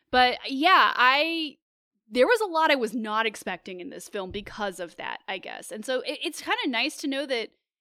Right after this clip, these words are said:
even when you do get spoiled on some things, there are ways that this franchise can surprise you.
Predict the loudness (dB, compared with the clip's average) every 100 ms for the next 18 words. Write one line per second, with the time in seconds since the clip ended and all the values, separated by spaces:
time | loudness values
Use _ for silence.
0 | _ -4 -2 0 0 0 -2 -6 -10 -8
1 | -10 -10 -8 -6 -4 -4 -4 -6 -6 -8
2 | -6 -6 -2 -2 -2 -2 -4 -4 -10 -12
3 | -10 -10 -8 -8 -10 -12 -12 -12 -12 -12
4 | -12 -16 -20